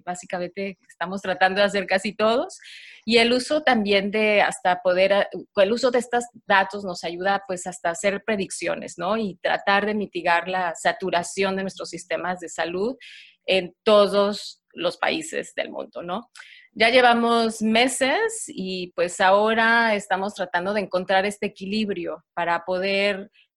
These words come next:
reabrir la economía, pero a la vez también que nuestra salud pública, pues, no se vea mermada, ¿no? Eh,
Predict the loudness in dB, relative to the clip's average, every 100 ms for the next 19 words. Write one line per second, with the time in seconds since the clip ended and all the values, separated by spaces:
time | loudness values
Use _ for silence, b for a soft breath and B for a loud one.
0 | _ -2 2 2 2 2 2 0 0 0
1 | -2 -2 -2 -2 -2 -2 -4 -4 -2 0
2 | 0 0 0 -4 -2 -2 -2 -6 -10 -10
3 | -10 -8 -10 -12 -6 -4 -2 -4 -4 -4
4 | -4 -6 -8 -10 -8 -8 -6 -6 -2 -2
5 | -2 -4 -6 -8 -4 0 0 0 -4 -8
6 | -12 -14 B B B B B 0 0 0